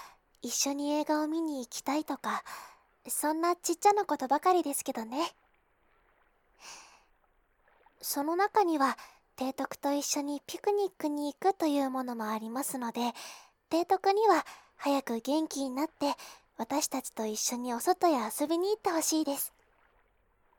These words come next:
その日のために、水無月は頑張って、提督に乾パンを食べさせますからね。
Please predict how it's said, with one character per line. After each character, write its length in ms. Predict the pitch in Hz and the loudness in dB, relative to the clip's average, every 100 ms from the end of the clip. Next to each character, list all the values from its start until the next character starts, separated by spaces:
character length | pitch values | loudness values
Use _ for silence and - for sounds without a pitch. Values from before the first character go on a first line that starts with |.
| _ _ _ _ _ _ _ _ _ - - - _ _ _ _ | _ _ _ _ _ _ _ _ _ -20 -20 -20 _ _ _ _
そ 200 | - 302 | -4 0
の 100 | 339 | 0
日 160 | - 427 | 0 2
の 120 | 381 | 2
た 140 | 277 | 2
め 140 | 311 370 | 0 2
に、 220 | 349 - - - - - | 0 -2 -10 -16 -20 -10
水 100 | 240 | 2
無 120 | 285 | 2
月 280 | 311 302 269 | 2 -2 -2
は 160 | 226 226 | -4 2
頑 220 | 254 302 | 4 8
張 80 | 339 | 6
っ 80 | 339 | 6
て、 200 | 277 - - - _ | -4 -4 -10 -18 _
提 160 | - 294 | -2 2
督 260 | 311 311 311 | 2 2 0
に 160 | 311 | 0
乾 240 | - 311 339 | 0 -2 4
パ 180 | 392 392 | 6 6
ン 60 | |
を 40 | 320 | 4
食 180 | 262 | 2
べ 60 | 294 | 2
さ 120 | 320 | 4
せ 120 | 320 | 4
ま 120 | 320 349 | 2 0
す 80 | |
か 120 | - 254 | 0 -2
ら 100 | |
ね。 120 | 226 | 0